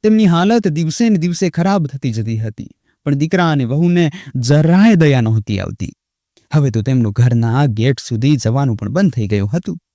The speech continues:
મદદ માંગવાના બધા રસ્તા પણ બંધ થઈ ગયા હતા. એક દિવસ બનવારીજીને અંદરથી કોઈ અવાજ આવ્યો, જે કોઈ પુરુષનો હતો.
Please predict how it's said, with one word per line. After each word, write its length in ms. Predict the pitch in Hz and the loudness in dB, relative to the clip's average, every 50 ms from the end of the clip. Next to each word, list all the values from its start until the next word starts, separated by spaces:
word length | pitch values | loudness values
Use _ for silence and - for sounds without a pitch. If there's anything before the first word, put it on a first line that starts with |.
| _ _ - | _ _ -2
મદદ 380 | 139 143 156 165 190 208 196 | 0 0 2 2 0 0 0
માંગવાના 640 | 185 156 147 147 151 156 170 185 190 196 202 214 208 | 0 0 0 0 0 0 -2 -2 0 0 0 0 0
બધા 320 | 156 120 113 110 151 165 160 | 0 0 0 0 0 0 2
રસ્તા 360 | 143 139 - - - 165 160 | 0 0 -2 -2 -4 -4 -4
પણ 200 | - 170 170 160 | -2 -2 -2 0
બંધ 260 | 123 113 117 135 123 | 0 0 0 -2 -2
થઈ 240 | 117 - 123 117 110 | -2 -4 -4 -2 -2
ગયા 240 | 107 110 107 104 101 | 0 -2 -2 -2 -2
હતા. 400 | 101 104 101 - 98 98 101 - _ _ _ _ _ _ _ _ _ _ | -4 -4 -4 -6 -8 -8 -10 -12 _ _ _ _ _ _ _ _ _ _
એક 140 | - 180 165 | -2 -2 0
દિવસ 520 | 160 156 165 170 160 - - 175 - - | 0 0 0 0 0 0 -2 -2 -2 -2
બનવારીજીને 720 | 123 120 127 135 147 156 156 151 139 117 - 127 135 143 151 | 0 0 2 2 2 2 0 0 0 0 0 2 2 2 2
અંદરથી 560 | 131 123 123 127 147 143 139 - - 139 147 | 0 0 0 0 0 0 -2 -2 -4 -4 -2
કોઈ 160 | - - 147 | -2 -2 -2
અવાજ 360 | 123 107 101 117 123 123 - 120 | 0 0 0 0 0 0 0 0
આવ્યો, 360 | 120 127 160 170 113 95 - - - - - _ - | 0 0 0 0 -2 -2 -6 -10 -18 -20 -14 _ -4
જે 200 | 113 131 170 175 | 0 0 0 2
કોઈ 160 | - 190 180 | 2 0 -2
પુરુષનો 520 | 147 - 117 117 127 131 - - 113 110 | 0 -2 -2 -2 0 -2 -2 -2 -2 0
હતો. 360 | 104 104 104 - 98 98 101 | 0 -2 -4 -6 -8 -10 -10